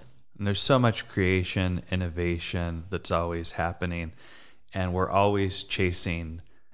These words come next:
the innovation that's gonna make our time here on earth better, the new experiences that's gonna make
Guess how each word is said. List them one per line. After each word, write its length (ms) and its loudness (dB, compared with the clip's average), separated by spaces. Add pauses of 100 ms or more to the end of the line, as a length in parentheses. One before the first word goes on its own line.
(260)
the 320 -2
innovation 640 2
that's 180 -8
gonna 220 -4
make 340 -6
our 120 -4
time 360 -4
here 180 -4
on 160 -8
earth 360 -8 (300)
better, 360 -2 (340)
the 80 -4
new 180 2
experiences 960 -2
that's 180 -10
gonna 220 -6
make 360 -8